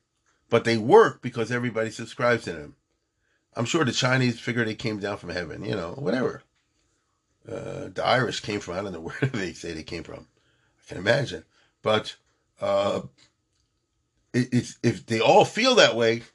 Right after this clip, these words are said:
that gives them their common, uh,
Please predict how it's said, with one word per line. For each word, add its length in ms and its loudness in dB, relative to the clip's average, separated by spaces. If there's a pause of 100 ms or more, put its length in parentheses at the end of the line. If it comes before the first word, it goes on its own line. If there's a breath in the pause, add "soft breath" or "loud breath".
that 160 -6
gives 180 -6
them 120 -8
their 120 -6
common, 520 -6 (680)
uh, 600 -8